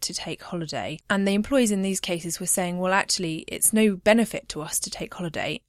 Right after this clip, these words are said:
We are actually t-, financially to our detriment, because when we're on holiday, we get paid a lot less because we're only getting basic pay. When we're at work, we can earn commission or overtime and all of those sorts of things." And what the Employment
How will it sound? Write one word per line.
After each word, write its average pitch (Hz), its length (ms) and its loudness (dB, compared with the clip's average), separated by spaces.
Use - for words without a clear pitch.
We 196 200 4
are 180 100 2
actually 170 380 -2
t-, - 200 -4
financially 175 640 -2
to 170 220 -2
our 160 80 -4
detriment, 165 600 -4
because 175 520 -4
when 220 160 6
we're 190 100 6
on 170 80 -2
holiday, 175 340 -2
we 165 120 -4
get - 160 -2
paid 190 240 2
a 185 40 2
lot 185 220 0
less 196 380 0
because 185 240 -6
we're 190 80 -4
only 180 100 -4
getting 170 220 -4
basic - 320 -2
pay. - 340 -12
When 247 160 4
we're 190 120 4
at 175 120 -4
work, 190 260 0
we 190 120 -4
can 175 160 -10
earn 156 180 -6
commission 208 640 2
or 160 240 -4
overtime 180 640 2
and 196 100 -2
all 185 100 2
of 165 100 -4
those 175 180 0
sorts - 260 -6
of 165 80 -10
things." 151 420 -12
And 240 140 6
what 302 160 4
the 247 400 2
Employment 233 640 0